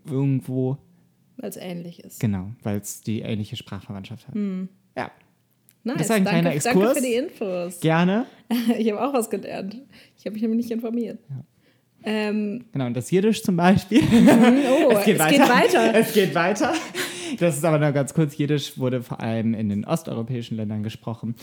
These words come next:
Speaker 1: Ist eine sozusagen eine Mischung aus Deutsch, äh, osteuropäischen Sprachen, slawischen Sprachen und Hebräisch.
Speaker 2: Und mein Vater versteht tatsächlich Jiddisch,
Speaker 1: Ah, cool.
Speaker 2: weil er Deutsch
Speaker 1: Ja.
Speaker 2: spricht und Hebräisch.
Speaker 1: Ja.
Speaker 2: Und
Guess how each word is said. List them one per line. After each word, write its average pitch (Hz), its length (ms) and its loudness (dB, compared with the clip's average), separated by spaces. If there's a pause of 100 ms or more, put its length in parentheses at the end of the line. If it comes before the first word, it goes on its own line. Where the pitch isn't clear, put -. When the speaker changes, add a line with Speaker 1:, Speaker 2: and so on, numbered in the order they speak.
(220)
Speaker 1:
Ist - 320 -8
eine 110 340 -4 (1040)
sozusagen 110 560 -6
eine 107 180 -4
Mischung 123 400 2
aus 110 280 -8
Deutsch, 123 720 -2 (480)
äh, 101 440 -8
osteuropäischen 110 800 -8
Sprachen, 104 540 -12
slawischen 110 500 -8
Sprachen 104 480 -14
und 101 460 -10 (680)
Hebräisch. - 440 -12 (240)
Speaker 2:
Und 233 160 0
mein 226 140 0
Vater 240 360 -8
versteht 247 380 -8
tatsächlich 180 500 -12
Jiddisch, - 460 -10
Speaker 1:
Ah, 202 320 0
cool. 202 60 -6
Speaker 2:
weil 240 220 0
er 208 100 -2
Deutsch 208 340 -4
Speaker 1:
Ja. 226 60 -6
Speaker 2:
spricht 233 280 -6
und 214 140 -6
Hebräisch. 208 640 -8 (260)
Speaker 1:
Ja. 139 120 -10 (120)
Speaker 2:
Und 208 340 -6